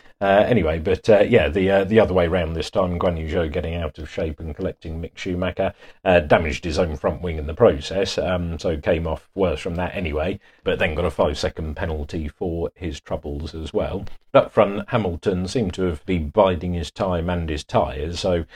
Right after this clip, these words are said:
the gap had been, uh, Verstappen had pulled a gap of around about three and a half. Lewis started to just close that up ever so slightly, but Verstappen seemed to be able to respond instantly. So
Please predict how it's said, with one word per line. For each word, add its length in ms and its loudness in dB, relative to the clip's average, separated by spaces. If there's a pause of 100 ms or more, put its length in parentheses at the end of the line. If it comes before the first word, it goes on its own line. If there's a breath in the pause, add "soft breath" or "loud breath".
(200 loud breath)
the 80 -6
gap 240 2
had 120 -4
been, 280 2
uh, 420 -2 (280)
Verstappen 480 -4
had 120 -4
pulled 180 -2
a 40 -4
gap 260 -4
of 140 -8
around 280 2
about 320 -2
three 180 0
and 100 0
a 60 0
half. 440 2 (280 soft breath)
Lewis 460 2
started 640 2
to 240 -2
just 380 -2
close 300 -2
that 280 -4
up 240 -2
ever 220 -6
so 220 -4
slightly, 420 0
but 200 -2
Verstappen 520 -6
seemed 200 -4
to 80 -10
be 80 -2
able 200 -4
to 100 -12
respond 500 -6
instantly. 720 -8
So 300 -2